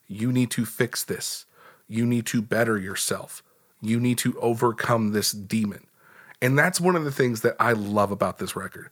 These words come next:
Yes, it is hard. It is angry. It is to the point sometimes, a little too to the point. As you're saying, you're a hundred percent correct with that. But it also, at times, has a message, and I really appreciate that. That's why I love the chorus of Binge.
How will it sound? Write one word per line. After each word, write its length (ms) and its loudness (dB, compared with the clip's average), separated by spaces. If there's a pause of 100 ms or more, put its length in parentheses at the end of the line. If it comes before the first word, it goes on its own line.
(300)
Yes, 500 4
it 120 2
is 140 2
hard. 440 4
It 120 -2
is 140 0 (140)
angry. 540 0
It 140 4
is 260 2 (200)
to 160 6
the 120 6
point 380 6
sometimes, 480 4
a 60 2
little 240 6
too 480 6
to 200 4
the 100 2
point. 500 -2 (460)
As 160 4
you're 100 6
saying, 300 6
you're 160 10
a 40 4
hundred 180 4
percent 260 6
correct 280 4
with 120 -4
that. 160 -6 (1200)
But 140 2
it 100 0 (100)
also, 640 2 (1080)
at 140 -6
times, 400 -4
has 280 -4
a 80 0
message, 460 0
and 100 -2
I 60 4
really 340 0
appreciate 380 0
that. 160 -2
That's 180 2
why 140 4
I 20 4
love 360 0
the 80 0
chorus 380 -2
of 140 2
Binge. 420 4